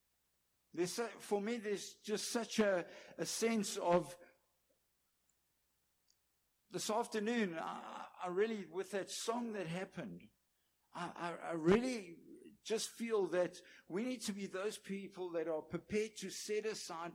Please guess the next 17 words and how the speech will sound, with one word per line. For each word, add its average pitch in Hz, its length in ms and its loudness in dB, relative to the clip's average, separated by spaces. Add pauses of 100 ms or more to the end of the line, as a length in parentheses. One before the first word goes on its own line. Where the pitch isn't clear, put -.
preference. 170 720 -4 (680)
We 170 120 2
don't 208 380 2
want 208 280 -2
what 185 220 2
we 196 140 6
prefer. 170 800 8 (320)
We 185 200 6
want 180 440 4
what 190 240 2
we're 202 180 2 (1300)
convicted 175 720 2
of 143 280 0
by 135 160 0
the 135 120 -2
Holy 131 320 -2
Spirit. 110 540 -4